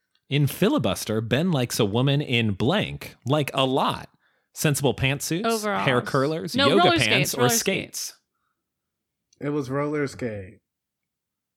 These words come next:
Speaker 1: Excellent work. Question eight, also from Filibuster. This noisemaker is present during Leslie's filibuster. A bullhorn,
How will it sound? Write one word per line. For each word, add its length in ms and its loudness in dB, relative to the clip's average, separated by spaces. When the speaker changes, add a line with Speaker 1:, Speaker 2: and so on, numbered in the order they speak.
Speaker 1:
Excellent 360 -6
work. 260 2
Question 340 0
eight, 120 2
also 360 0
from 160 0
Filibuster. 680 -2
This 280 0
noisemaker 720 0
is 80 -2
present 540 -2
during 440 0
Leslie's 480 -2
filibuster. 600 -4
A 120 0
bullhorn, 560 0